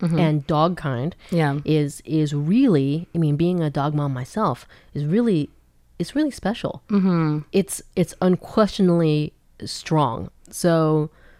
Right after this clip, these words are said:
Speaker 2: and really deep. You feel like they are, I mean, if you are a dog parent or cat parent, actually,
Speaker 1: Yeah,
Speaker 2: also,
Speaker 1: yeah.
Speaker 2: um, you feel like the,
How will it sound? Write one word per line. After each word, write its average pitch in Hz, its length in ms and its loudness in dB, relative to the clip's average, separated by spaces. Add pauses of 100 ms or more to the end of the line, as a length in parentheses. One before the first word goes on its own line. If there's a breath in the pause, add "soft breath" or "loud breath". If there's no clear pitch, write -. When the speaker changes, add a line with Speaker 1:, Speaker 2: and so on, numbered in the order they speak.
(140 soft breath)
Speaker 2:
and 147 400 2
really 190 300 4 (160)
deep. 202 320 0 (280)
You 175 180 2
feel 180 320 2
like 147 460 -2
they 156 260 0
are, 147 420 -4
I 143 60 -4
mean, 147 180 -2
if 147 140 -6
you 151 140 0
are 147 120 -2
a 143 120 -2
dog 139 260 -4
parent 139 400 -6
or 139 340 -4 (280)
cat - 180 -6
parent, 123 220 -6
actually, 143 220 -6
Speaker 1:
Yeah, 135 200 0
Speaker 2:
also, 139 240 -4
Speaker 1:
yeah. 143 240 -2 (260 loud breath)
Speaker 2:
um, 147 400 0 (160)
you 160 120 -2
feel 170 240 0
like 156 260 0
the, 151 340 0